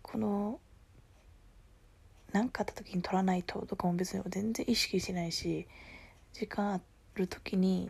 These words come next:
ちょっと喋りたいなぐらいやねんけど、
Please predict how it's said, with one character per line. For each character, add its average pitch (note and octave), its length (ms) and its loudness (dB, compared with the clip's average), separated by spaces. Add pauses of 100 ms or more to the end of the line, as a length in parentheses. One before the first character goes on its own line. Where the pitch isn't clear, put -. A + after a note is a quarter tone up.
ち - 100 -6
ょ - 20 0
っ - 20 -2
と F3 60 -2
喋 F3+ 400 4
り F3+ 120 2
た F3+ 200 -2
い E3+ 80 -2
な G#3 440 2
ぐ - 100 -6
ら F3+ 60 0
い E3 60 -4
や E3 80 -6
ね D3+ 80 -10
ん - 100 -16
け - 120 -14
ど、 E3+ 100 -4